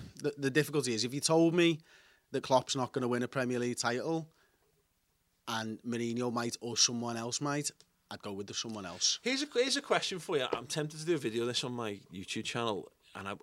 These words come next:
Speaker 2: quite, I haven't got it quite formulated. If someone told you that Liverpool were never, ever gonna win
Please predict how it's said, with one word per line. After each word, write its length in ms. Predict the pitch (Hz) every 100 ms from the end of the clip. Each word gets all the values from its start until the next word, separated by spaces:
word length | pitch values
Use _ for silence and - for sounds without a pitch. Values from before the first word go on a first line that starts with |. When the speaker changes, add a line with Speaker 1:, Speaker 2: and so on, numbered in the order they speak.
| -
Speaker 2:
quite, 220 | - 113 -
I 40 |
haven't 180 | 120 139
got 120 | 127
it 80 | 135
quite 320 | - - 104
formulated. 800 | - - 82 90 95 90 - 95 - - - -
If 160 | 156 -
someone 540 | - 240 240 247 254
told 600 | - - 139 135 127 110
you 320 | 110 107 104 98 _ - - - _ -
that 180 | 113
Liverpool 800 | 117 117 113 - 123 120 110 82 - _ _ _ _ _ _ _ _ -
were 120 | 123
never, 600 | 120 123 123 123 127 135 131 -
ever 440 | 117 113 117 117
gonna 260 | 110 117 110
win 380 | 101 101 104